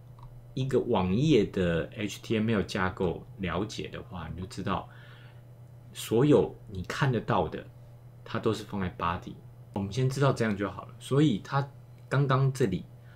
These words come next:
它针对所有的 body 这个标签去下这个字体的时候，就是所有你看得见的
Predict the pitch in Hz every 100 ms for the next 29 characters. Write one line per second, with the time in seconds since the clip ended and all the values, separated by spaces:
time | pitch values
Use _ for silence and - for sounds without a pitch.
0 | - - - 170 170 165 107 - - -
1 | - 131 131 90 - 98 104 90 - -
2 | - - - - - 123 110 90 76 -
3 | - - - - - - 110 107 113 104
4 | - 113 - - 123 98 - - - -
5 | - - - - - - 101 95 - 120
6 | - - 69 78 - 85 92 - - 107
7 | 95 98 - 107 123 92 80 - 120 92
8 | - 101 82 -